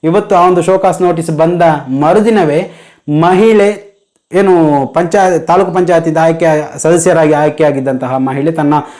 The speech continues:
ಸಂಗಡಿಗರೊಂದಿಗೆ ಕಾಂಗ್ರೆಸ್ ಸೇರುವಂತಹ ಒಂದು ಪರಿಸ್ಥಿತಿ ಬಂದಿದೆ. ಆ ಒಂದು ಫೋಟೋ ಕೂಡ ಇವತ್ತು ಸಾಮಾಜಿಕ ಜಾಲತಾಣದಲ್ಲಿ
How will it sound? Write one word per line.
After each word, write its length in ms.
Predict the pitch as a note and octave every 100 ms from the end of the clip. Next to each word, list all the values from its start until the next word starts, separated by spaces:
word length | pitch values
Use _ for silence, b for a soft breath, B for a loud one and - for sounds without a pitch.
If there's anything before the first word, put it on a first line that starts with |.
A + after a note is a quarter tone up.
| B B _ -
ಸಂಗಡಿಗರೊಂದಿಗೆ 1300 | F3 G#3 G#3+ G3 F#3+ F3+ E3+ E3 D#3+ F#3 A3 A#3+ - _ _ _ _
ಕಾಂಗ್ರೆಸ್ 340 | F3+ F3+ E3+ E3
ಸೇರುವಂತಹ 380 | D#3 C#3 C3+ D3+
ಒಂದು 160 | E3
ಪರಿಸ್ಥಿತಿ 420 | D#3+ C3+ C3+ D#3
ಬಂದಿದೆ. 500 | E3 D#3+ A#2+ G#2+ - -
ಆ 80 | F3+
ಒಂದು 200 | G#3 E3
ಫೋಟೋ 300 | G3 G3+ E3+
ಕೂಡ 140 | E3+
ಇವತ್ತು 280 | F3+ E3+ E3+
ಸಾಮಾಜಿಕ 400 | E3 D#3+ E3 D#3
ಜಾಲತಾಣದಲ್ಲಿ 720 | D#3 D3 C#3+ C3+ C3 D#3+ B3